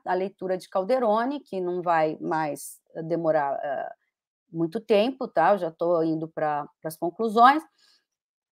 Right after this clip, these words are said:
Então, Calderoni, singularidade como potência autorreflexiva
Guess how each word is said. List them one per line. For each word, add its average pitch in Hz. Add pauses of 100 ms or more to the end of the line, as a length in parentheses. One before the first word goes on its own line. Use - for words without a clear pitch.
(340)
Então, 247
Calderoni, 269
singularidade 233
como 214
potência 196
autorreflexiva 214